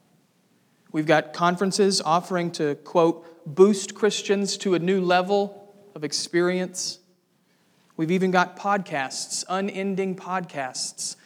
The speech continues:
delivering, quote, "fresh life content for you to live." Now, I've got nothing against books or conferences or podcasts. I read books, I go to conferences, I listen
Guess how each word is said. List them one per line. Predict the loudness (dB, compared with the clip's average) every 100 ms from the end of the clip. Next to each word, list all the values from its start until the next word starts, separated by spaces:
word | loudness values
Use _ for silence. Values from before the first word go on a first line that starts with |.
| _
delivering, | -4 2 2 2 0 0
quote, | -2 2 2 2 -6 -20 -20
"fresh | -8 -2 -2 -2 -6
life | 0 2 0 -4 -16
content | -8 -6 -6 -8 -14 -14 -20 -20 _
for | _ -6
you | -4 -4
to | -4
live." | -6 -6 -8 -12 -20 _ _ _ _ _ _ _ _ _ _ _ _ _ _ _
Now, | 0
I've | 0 2
got | 0
nothing | 0 -2 -2
against | -4 -4 -6 -4
books | 0 0 0 -8 -8 -14 _
or | -4 -2
conferences | 2 0 0 -4 -2 -4 -2
or | 0 0
podcasts. | 2 0 0 -4 -6 -6 -8
I |
read | -8 -6 -6
books, | -2 -4 -4 -12
I | -10
go | -6 -6
to |
conferences, | -6 -8 -8 -10 -8 -10 -10
I | -8
listen | -6 -4 -6 -8 -10